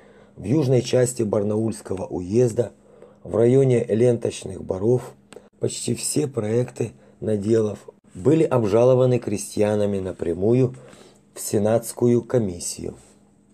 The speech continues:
Огромное число крестьянских жалоб на землеустроителей было направлено министру внутренних дел Петру Аркадьевичу Столыпину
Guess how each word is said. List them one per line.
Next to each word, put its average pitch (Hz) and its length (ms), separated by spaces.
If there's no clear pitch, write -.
Огромное 131 560
число 117 540
крестьянских 101 840
жалоб 120 440
на 107 220
землеустроителей 107 1200
было 131 360
направлено 113 760
министру 107 640
внутренних 107 640
дел 82 380
Петру 123 460
Аркадьевичу 104 880
Столыпину 95 800